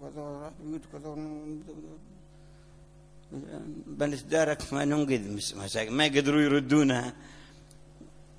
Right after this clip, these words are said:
وهذه الأمواج الكبيرة ملأت الأرض، فحمى الله سفينة نوح.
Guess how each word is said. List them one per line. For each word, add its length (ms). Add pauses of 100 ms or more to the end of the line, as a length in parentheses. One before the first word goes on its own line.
(120)
وهذه 540
الأمواج 600
الكبيرة 680 (220)
ملأت 560
الأرض، 420 (600)
فحمى 420
الله 400
سفينة 560
نوح. 320